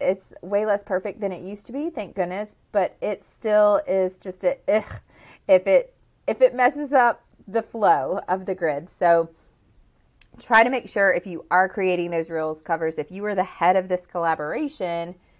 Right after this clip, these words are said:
that you are just being mindful of that. This gets you absolutely more views on your reels. Think about it. If you collaborate with three people on a reel, they're all gonna share it to their feed and their stories, and hopefully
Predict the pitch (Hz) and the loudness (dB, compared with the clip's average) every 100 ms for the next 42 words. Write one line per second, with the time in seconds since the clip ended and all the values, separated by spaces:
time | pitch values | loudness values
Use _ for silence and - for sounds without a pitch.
0 | _ _ _ _ - 190 175 170 196 202 | _ _ _ _ -2 -2 -4 -12 -10 -6
1 | 196 - 165 160 160 165 185 233 277 240 | -8 -4 -2 0 -2 -4 -8 -12 -10 -10
2 | 160 135 147 151 101 107 190 _ _ - | -8 -10 -10 -12 -10 -10 -14 _ _ -10
3 | 156 147 - - _ _ - 254 - 302 | -8 -8 -10 -14 _ _ -12 -10 -6 -6
4 | - 285 - 202 208 202 202 170 170 160 | -6 -8 -4 -2 -4 -6 -8 -8 -8 -6
5 | 156 175 156 156 147 131 95 71 - 240 | -8 -8 -12 -12 -14 -12 -10 -10 -12 -12
6 | 214 175 156 190 185 185 170 180 180 156 | -4 -2 -4 -8 -10 -2 0 2 -2 -6
7 | - 247 269 233 - 196 - 190 208 208 | -12 -12 -10 -10 -6 -4 -4 -6 -6 -6
8 | 180 170 160 160 - _ _ _ _ _ | -4 0 0 -2 -6 _ _ _ _ _
9 | 175 190 233 220 240 226 214 190 190 180 | -8 -2 0 0 -2 -6 -6 -2 -2 -2
10 | - _ - 156 180 214 214 220 202 196 | -8 _ -12 -12 -8 -8 -6 -10 -12 -12
11 | - 165 175 160 156 - 196 190 180 175 | -10 -10 -8 -10 -10 -8 -4 -2 -2 -6
12 | 170 _ 165 165 160 165 165 _ _ _ | -10 _ -14 -10 -10 -10 -14 _ _ _
13 | _ - 269 269 214 196 185 175 180 | _ 0 0 0 -6 -2 -2 -2 -4